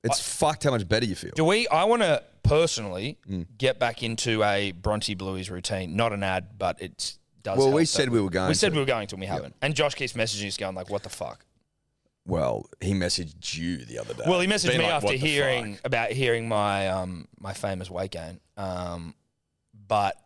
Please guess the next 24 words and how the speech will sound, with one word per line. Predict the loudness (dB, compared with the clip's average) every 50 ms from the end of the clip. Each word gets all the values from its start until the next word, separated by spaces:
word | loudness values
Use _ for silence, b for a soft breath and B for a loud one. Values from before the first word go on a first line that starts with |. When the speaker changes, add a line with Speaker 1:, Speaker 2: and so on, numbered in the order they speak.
| _ -10
Speaker 2:
I | -8
think | -8 -8 -8 -10 -12
generally | -10 -6 -6 -4 -4 -4 -6 -8 -6 -4
speaking, | -6 -4 -4 -4 -8 -8 -8 -10 -12 -12 -12 -14 -18 _ _ _ _ _ _ _ _ _ _ _ _ _ _ _ _ _ _ _ _ _ _ _ _ _ _ _ _ _ _ _ _ _ _ _ _
it, | -8 -8 -8 -8 -10 _
we | -20 -14 -12 -10
need | -10 -10 -12 -12
to | -8 -6
see | -6 -6 -6
him. | -8 -14 -18 -20 _ _ B B B B B B B B
Speaker 1:
Yeah, | -2 -2
we | -2 -2
do. | -6 -12 -14 -14 -16 -16 _ _ _ _ _ _ _ _ _ _ _ -2
We | 0 0
just | 2 2 0 0
need | 0 0
to | -2
find | -4 -2 0 0 0 0 -2
some | -4 -4 -4
time. | -2 -2 0 0 0 -2 -2 -6 -8 _ _ _ _ _
Speaker 2:
Pick | -8 -6 -4 -2 -2
a | -2
day. | 0 2 2 2 2 -2 -4 -6 -6
Mornings? | -2 0 2 2 2 0 0 -2 -4 -6 -6